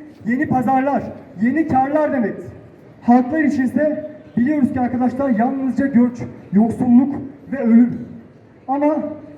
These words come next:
bir şey unuttular arkadaşlar. Bir şeyi unuttular. Hesapları tutmadı. Dünyanın bir sürü yerinde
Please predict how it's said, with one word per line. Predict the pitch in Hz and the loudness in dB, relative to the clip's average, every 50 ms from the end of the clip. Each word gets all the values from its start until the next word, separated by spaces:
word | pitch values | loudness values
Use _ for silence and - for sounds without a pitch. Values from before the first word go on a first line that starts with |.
| - - - | -16 -12 -8
bir | 285 | -6
şey | - - 311 302 | -4 -4 -4 -2
unuttular | 277 277 269 - - 262 262 247 | -4 -4 -6 -8 -8 -10 -6 -4
arkadaşlar. | 233 220 220 214 196 185 - - - 131 - - - - - - - | -4 -2 -2 -2 -2 -4 -6 -8 -12 -14 -14 -16 -20 -20 -14 -4 0
Bir | 277 294 | 2 2
şeyi | - 294 285 285 277 | 4 4 4 2 2
unuttular. | 262 254 254 254 254 254 247 240 - - - - - - - - | 2 0 0 -2 -2 -2 -2 -4 -4 -6 -12 -18 -20 -20 -10 -4
Hesapları | 240 269 - - 294 - - 277 294 294 311 330 311 320 - - - - - | -2 -2 0 -2 -4 -4 -4 -4 -2 -2 0 -2 -2 -4 -8 -12 -14 -8 -2
tutmadı. | - 311 339 - - - - - - - - - - - - - - - - | 0 0 2 2 0 -2 -2 -6 -12 -12 -14 -16 -18 -20 -20 -20 -20 -6 0
Dünyanın | - 233 285 294 311 320 320 330 339 320 294 | 2 4 4 4 4 2 0 0 -2 -2 -2
bir | 320 320 - - | -2 -2 -2 -2
sürü | 294 285 269 254 | -2 -2 -2 -2
yerinde | 240 214 202 185 160 139 | -2 -2 -2 -4 -6 -10